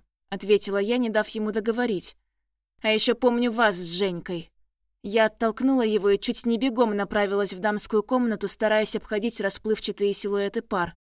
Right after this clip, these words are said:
В туалете позволила слезам скатиться и салфеткой промокнула подкрашенные ресницы.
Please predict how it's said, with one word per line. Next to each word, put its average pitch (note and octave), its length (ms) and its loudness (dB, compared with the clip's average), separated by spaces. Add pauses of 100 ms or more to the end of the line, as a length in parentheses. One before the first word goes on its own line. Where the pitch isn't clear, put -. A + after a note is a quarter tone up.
(440)
В - 100 -16
туалете A3+ 440 4
позволила A3 540 0
слезам G#3+ 440 0
скатиться G#3 720 0 (320)
и A#3 80 -2
салфеткой A#3 580 0
промокнула A3 580 0
подкрашенные G#3 720 -2
ресницы. G3 640 -4